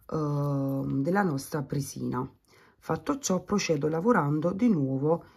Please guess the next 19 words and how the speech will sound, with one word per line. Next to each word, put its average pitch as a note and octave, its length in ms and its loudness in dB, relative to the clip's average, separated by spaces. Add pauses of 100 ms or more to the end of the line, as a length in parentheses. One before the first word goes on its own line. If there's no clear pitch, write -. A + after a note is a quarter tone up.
(160)
le F3+ 180 4
nove D3+ 340 2
maglie D#3+ 460 0
basse C#3 600 -2
a D#3 140 -4
rilievo, C3 800 -2
quindi C#3+ 400 2
entro C3 420 -2 (360)
nel C#3 160 -2
primo F3+ 280 0
punto C#3+ 640 0
e F#3 100 0
lavoro D3+ 380 0
un D3 100 0
punto E3 380 -4
basso C#3+ 720 -4 (420)
a D3+ 120 2
rilievo. C#3+ 840 -2 (1080)
Prossimo D3 800 2